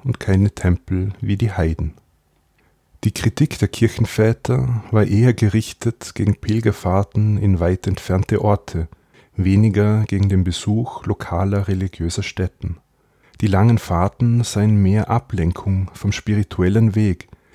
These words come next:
den man auch zu Hause oder in der lokalen Kirche, im lokalen Kloster einschlagen könne. Die Kritik an den Jerusalem-Reisen hat manchmal auch eine antijüdische Komponente,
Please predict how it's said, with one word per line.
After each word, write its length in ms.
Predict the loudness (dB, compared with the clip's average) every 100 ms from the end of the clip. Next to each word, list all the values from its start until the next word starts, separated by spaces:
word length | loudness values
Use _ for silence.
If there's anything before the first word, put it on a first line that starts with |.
| _ _
den 120 | 2
man 120 | 4 4
auch 160 | 0
zu 300 | -4 -6 -2
Hause 640 | 0 0 0 -2 -2 -2 -2
oder 160 | 0
in 100 | 2
der 100 | 2
lokalen 600 | 0 -2 -4 -2 0 0
Kirche, 640 | 0 0 0 -2 -2 0 -2 -4
im 160 | 0 2
lokalen 480 | 0 -2 0 0 0
Kloster 680 | 0 0 0 -2 -4 -4 -2
einschlagen 600 | 2 2 2 0 0 0
könne. 380 | -2 -2 -2 -4 -8 _ _ _ _ _ _ -6
Die 80 | -6
Kritik 640 | -2 -2 -2 -4 -8 -2
an 180 | 2 4
den 380 | 4 4 2 0
Jerusalem-Reisen 1200 | 0 0 0 2 2 2 2 0 0 -2 0 -2
hat 200 | -4 -2
manchmal 440 | 0 0 0 0
auch 300 | 0 -2 -2
eine 400 | 0 2 2 0
antijüdische 840 | 0 0 -2 -4 -2 -2 -2 -2 -8
Komponente, 880 | -2 -2 0 0 2 0 -2 -6